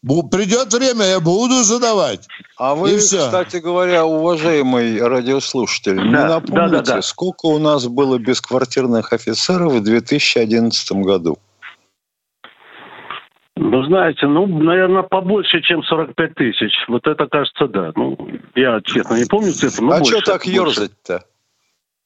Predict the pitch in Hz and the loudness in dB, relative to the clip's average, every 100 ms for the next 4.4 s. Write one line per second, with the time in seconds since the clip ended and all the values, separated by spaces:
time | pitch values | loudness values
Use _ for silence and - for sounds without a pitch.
0 | _ - - 175 196 262 254 208 135 - | _ -12 -2 0 2 0 0 0 0 0
1 | 208 220 214 190 185 208 214 240 247 240 | 0 2 0 0 2 2 2 2 0 0
2 | 240 214 190 262 220 208 - 180 165 165 | 0 -2 0 0 0 0 -2 -6 -4 0
3 | 185 196 269 262 165 240 240 165 202 190 | 0 0 0 0 0 0 2 0 0 0
4 | 214 - 147 | 0 -2 -4